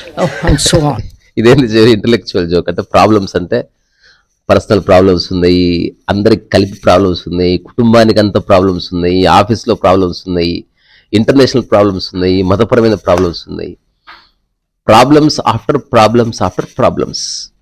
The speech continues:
Speaker 2: ఈ ప్రాబ్లమ్స్ లేకుండా జీవితం ఉందా లేదా? నిన్న కూడా ఒక కాంటెక్స్ట్,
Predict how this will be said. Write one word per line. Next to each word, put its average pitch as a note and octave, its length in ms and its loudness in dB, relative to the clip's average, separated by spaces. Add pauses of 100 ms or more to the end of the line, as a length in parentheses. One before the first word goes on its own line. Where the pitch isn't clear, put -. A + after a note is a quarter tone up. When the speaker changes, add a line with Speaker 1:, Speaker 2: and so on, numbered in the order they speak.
(220)
Speaker 2:
ఈ D#3 40 2
ప్రాబ్లమ్స్ E3 640 2
లేకుండా C#3 360 2
జీవితం D3+ 460 2
ఉందా A#2+ 200 2
లేదా? A2+ 140 4
నిన్న B2+ 200 4
కూడా F#3+ 160 8
ఒక - 80 0
కాంటెక్స్ట్, C#3+ 500 0